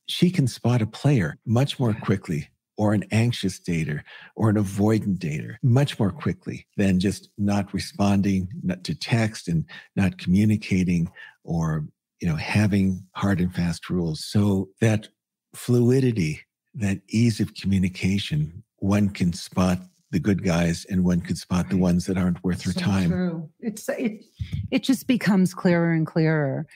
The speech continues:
Speaker 2: The less you play games, the more clear that becomes, because you're not caught up in the games. Mm-hmm.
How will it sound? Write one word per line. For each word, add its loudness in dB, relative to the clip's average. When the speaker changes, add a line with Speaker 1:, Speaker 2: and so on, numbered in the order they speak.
Speaker 2:
The 4
less 0
you 0
play 0
games, -4
the 4
more 2
clear 2
that -2
becomes, -2
because 0
you're 4
not 2
caught 0
up 0
in 2
the 4
games. -8
Mm-hmm. 4